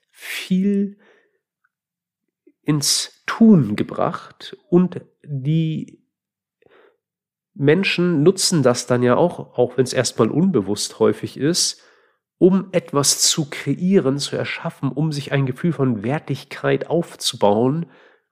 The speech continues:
Ja, denn wenn das Holz irgendwann ins Feuer kommt und man merkt, hey,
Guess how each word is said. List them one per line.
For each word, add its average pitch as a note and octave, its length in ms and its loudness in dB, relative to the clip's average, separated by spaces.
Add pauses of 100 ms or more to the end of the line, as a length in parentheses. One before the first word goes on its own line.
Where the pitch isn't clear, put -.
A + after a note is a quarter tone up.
(300)
Ja, - 160 -4
denn A#2 240 0
wenn A2 80 0
das - 220 -2
Holz C#3+ 260 2
irgendwann C3+ 400 -2
ins - 180 -2
Feuer F3 400 4
kommt B2+ 340 -6
und A#2+ 60 -12
man A2 160 -4
merkt, A#2+ 320 -2
hey, B2 180 -6